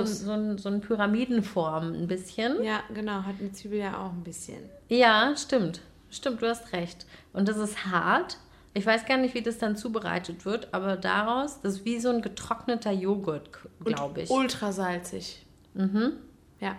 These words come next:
Speaker 2: Salzig und irgendwie scharfig. Ist wahrscheinlich aus Schafmilch, oder?
Speaker 1: Wahrscheinlich, ja, ja.
Speaker 2: Schätze ich mal.
Speaker 1: Mhm.
Speaker 2: Genau. Dann haben wir jetzt also dieses Tablett mit dem dünnen Brot, das in Joghurt eingetunkt wurde,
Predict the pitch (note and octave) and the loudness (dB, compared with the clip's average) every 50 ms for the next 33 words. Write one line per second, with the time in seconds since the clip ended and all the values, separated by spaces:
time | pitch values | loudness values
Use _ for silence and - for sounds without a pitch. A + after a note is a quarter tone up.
0 | - - - - - - - F#3+ F#3+ G3+ G#3 G3+ - A3+ A3 G#3 G3 G3 F#3+ F#3+ | -12 -20 -20 -20 -16 -4 -2 0 0 0 0 -2 -4 -4 -2 -2 -2 -2 0 0
1 | F#3+ G3 G3 G3 G3+ F#3+ - - F3+ E3+ E3+ E3+ E3+ D3 D3 - - F3 F3+ - | 0 0 0 0 0 -2 -2 -2 0 0 0 -2 -4 -8 -12 -10 -10 -12 -12 -8
2 | - - A3 A3 - C#4 B3+ B3+ A#3 - - - - C4+ D4+ C#4+ - - - E3+ | -6 -6 -4 -2 -2 0 0 0 0 -2 -4 -6 -4 -4 -6 -6 -6 -6 -6 -6
3 | D#3 D#3 G#3 G#3 F3 E3+ F3+ G#3 A#3 C4+ - G3 G3 F#3+ F#3+ F#3 F#3+ - F#3+ F#3 | -4 -2 -4 -4 -2 -2 -2 -2 -2 -2 -2 -2 -2 -4 -4 -6 -8 -10 -10 -10
4 | F#3 F#3 F3+ F3 F3+ F3+ F3 F3+ - - - - - - - - F#3 F#3+ - E3+ | -8 -8 -6 -6 -6 -8 -8 -12 -14 -20 -20 -20 -18 -12 -12 -10 -10 -10 -12 -12
5 | - - D#3+ D#3+ D#3+ D#3+ - - - G3 F#3+ F#3+ F#3+ F#3+ G#3 G3 - - - - | -10 -8 -8 -8 -8 -10 -12 -10 -8 -6 -6 -4 -4 -6 -8 -10 -12 -20 -20 -20
6 | - - - - - - - - - G3 G3 F#3 D#3+ - - - - - - - | -20 -20 -20 -20 -20 -20 -20 -4 0 2 4 4 2 0 -2 -10 -16 -20 -20 -10
7 | - - G3+ G3 G#3+ C4 D4 C#4 C4 A3 G#3 G#3 G#3 G3+ F#3+ F#3 F3 F3 F3 - | 2 4 6 6 6 4 2 4 4 4 4 6 4 4 4 2 2 0 -2 -4
8 | - F3 F3 F3 E3+ E3+ E3+ - F#3+ F#3+ F3+ F3 F3+ F3 F3 F3 - - - - | -4 -4 -2 -2 -2 -4 -4 -4 -6 -6 -4 -2 -2 -2 -2 -2 -6 -10 -16 -18
9 | - - - E3 D#3+ E3 F3 G3+ C4 E4 - - - - G3 F3+ F3+ - F3 F3 | -12 -8 -8 -6 -2 0 0 0 0 0 -6 -14 -10 -8 -8 -6 -2 0 0 0
10 | E3+ - F#3+ G3 G3+ G#3 G#3+ G#3 G#3 G3+ E3+ F3+ A#3 D#4+ G4 - - - - - | 2 0 2 4 6 4 4 2 2 0 0 2 2 0 0 -4 -10 -16 -20 -20
11 | - - - - - - F#3+ F#3+ F#3+ - - - - F#3 F#3 F#3 F3+ F3 E3+ F#3 | -20 -20 -20 -20 -6 -4 -4 -2 -2 -6 -10 -8 -6 -4 -2 -2 -2 0 2 0
12 | G3 G3+ G#3 B3 B3+ B3 - - - - - - - - - G#3 A3 A#3 A#3+ B3 | 0 2 2 0 0 0 -4 -14 -16 -18 -20 -10 -8 -4 -2 0 2 2 2 0
13 | A#3+ - - - - - A#3+ B3 C4 C4 - - F#3+ F3+ F#3+ G3+ A3+ B3+ C4 C#4+ | -2 -6 -12 -6 -2 2 2 2 2 2 -2 -8 -8 -4 -4 -2 -2 0 0 2